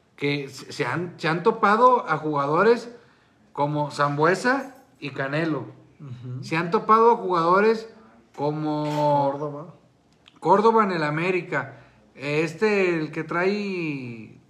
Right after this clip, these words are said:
Speaker 1: Torreón arriba, ¿cómo se llama?
Speaker 2: Otero.
Speaker 1: Otero. Este, de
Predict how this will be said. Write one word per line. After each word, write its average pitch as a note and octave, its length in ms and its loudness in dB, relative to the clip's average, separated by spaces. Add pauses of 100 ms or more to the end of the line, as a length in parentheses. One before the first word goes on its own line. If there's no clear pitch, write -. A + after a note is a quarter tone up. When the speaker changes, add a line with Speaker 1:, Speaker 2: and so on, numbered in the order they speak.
Speaker 1:
Torreón D#3+ 360 -2
arriba, F3+ 480 0
¿cómo F3 140 -12
se F#3 100 -10
llama? A#3 280 -10 (340)
Speaker 2:
Otero. C#3+ 480 -8 (520)
Speaker 1:
Otero. D#3+ 600 -2 (380)
Este, E3+ 1120 0
de D#3 100 0